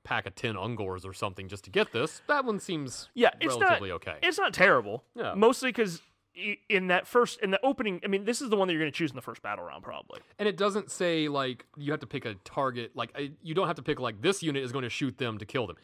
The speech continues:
Speaker 1: It's just, um,
Speaker 2: Pick an enemy unit.
Speaker 1: Yeah, and in shooting phase. So you can focus everybody on that
Speaker 2: Yep.
Speaker 1: until you get that battle
Speaker 2: Just
Speaker 1: tactic.
Speaker 2: kill something.
Speaker 1: However, if your opponent is <laughs> playing Beasts of Chaos and they have not deployed a single fucking figure on the table on the
Speaker 2: <laughs>
Speaker 1: first turn,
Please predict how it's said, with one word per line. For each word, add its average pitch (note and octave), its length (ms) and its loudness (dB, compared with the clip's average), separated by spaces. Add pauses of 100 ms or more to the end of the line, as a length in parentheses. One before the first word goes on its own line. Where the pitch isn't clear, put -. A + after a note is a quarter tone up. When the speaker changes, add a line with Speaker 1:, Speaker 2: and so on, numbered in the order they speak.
(120)
Speaker 1:
It's D3 200 -6
just, C#3+ 320 -4 (300)
um, B2+ 260 2
Speaker 2:
Pick G#3+ 160 4
an A#3+ 80 4
enemy G#3 240 6
unit. C3+ 260 -2
Speaker 1:
Yeah, C#3 200 2
and D#3 160 0
in F3 160 0
shooting E3+ 340 0
phase. A2 300 -2
So C#3 80 -6
you F#3+ 140 2
can G#3+ 120 2
focus C#3 400 2
everybody E3 460 6
on C#3+ 140 2
that D#3 60 4
Speaker 2:
Yep. F3 80 8
Speaker 1:
until E3+ 220 2
you C3+ 100 0
get A#2+ 180 -2
that A2 180 -2
battle G2 200 -2
Speaker 2:
Just - 280 -10
Speaker 1:
tactic. - 180 -20 (220)
Speaker 2:
kill G3+ 260 6
something. - 400 0 (140)
Speaker 1:
However, C#3+ 640 4
if B2 160 0
your A#2 140 0
opponent D3 440 4 (320)
is A2+ 260 -4
<laughs> - 60 -20
playing D3+ 360 2
Beasts A#2+ 300 -6
of - 100 -20
Chaos B2+ 400 4 (200)
and G#2+ 140 -6
they A#2+ 140 0
have G#2+ 180 -2
not C#3 220 4
deployed D#3+ 300 -2
a G2+ 80 -6
single E3+ 520 -6
fucking C3+ 360 -6
figure E3+ 400 0
on D#3 140 0
the D3 80 0
table B3 400 8
on E3+ 60 6
the B3+ 80 8
Speaker 2:
<laughs> - 0 -
Speaker 1:
first G#3 300 4
turn, A3 260 6